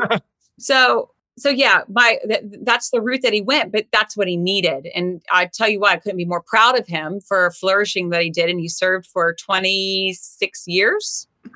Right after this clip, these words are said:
Speaker 2: and I'm very
Speaker 1: Mm-hmm.
Speaker 2: proud of him. And now he's tired, retired, and, um, you know, resides in Virginia. Another state for anyone listening,
Speaker 1: Hmm.
Speaker 2: another state.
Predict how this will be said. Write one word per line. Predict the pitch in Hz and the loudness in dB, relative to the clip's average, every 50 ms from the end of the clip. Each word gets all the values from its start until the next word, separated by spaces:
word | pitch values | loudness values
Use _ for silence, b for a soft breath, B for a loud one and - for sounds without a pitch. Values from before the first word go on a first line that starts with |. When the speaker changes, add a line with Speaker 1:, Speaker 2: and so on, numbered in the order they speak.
| B B B _ - | B B B _ -2
Speaker 2:
and | 180 180 180 175 175 | 0 2 2 2 2
I'm | 175 175 170 170 170 170 170 165 165 170 165 | 4 4 4 4 4 4 2 2 0 -2 0
very | 202 226 233 | 2 2 2
Speaker 1:
Mm-hmm. | 220 135 | 2 2
Speaker 2:
proud | 135 180 175 170 | 2 2 2 2
of | 165 | -2
him. | 170 175 170 180 208 208 | -4 -2 -2 -2 -2 -2
And | 170 170 170 156 151 | -4 -4 -6 -8 -4
now | 170 170 170 170 | -2 0 0 0
he's | 170 170 - - | 0 -2 -6 -8
tired, | - - 185 170 170 180 190 208 220 214 - | -4 0 2 2 2 4 2 2 0 -2 -4
retired, | - 180 170 170 185 175 180 190 233 247 | -6 -8 -4 0 0 2 2 2 2 0
and, | 214 170 165 160 165 | 0 -2 -4 -2 -2
um, | 170 165 165 165 165 165 170 170 165 160 _ | 0 0 2 2 0 0 -2 -6 -8 -10 _
you | - 170 | -10 -4
know, | 175 160 160 | -2 -2 -2
resides | 156 156 165 165 170 175 165 170 165 - - | -2 -4 -6 -2 2 2 2 2 2 0 -4
in | 175 170 165 | -4 -4 -4
Virginia. | - 165 160 - 202 190 165 156 160 180 - _ _ _ _ _ b b b b b b b b b - - | -6 -6 -4 -2 -2 0 0 -2 -4 -4 -6 _ _ _ _ _ b b b b b b b b b -4 -2
Another | 190 208 208 208 196 190 175 | 2 4 4 4 4 4 2
state | - - - 175 160 160 - - - - B B B - | 2 0 2 2 0 0 -2 -8 -10 -10 B B B -2
for | - 196 | 0 2
anyone | - - 196 185 185 175 180 175 175 | 2 4 2 2 2 2 0 0 0
listening, | 175 170 - - 170 165 160 165 | 0 -2 -2 -2 -2 -2 -2 -2
Speaker 1:
Hmm. | 156 - _ _ _ _ _ - | -6 -12 _ _ _ _ _ -2
Speaker 2:
another | 175 175 175 165 165 160 151 147 | -2 0 2 0 0 0 -2 -4
state. | - - - - 139 135 135 | -4 -4 -4 -4 -6 -8 -8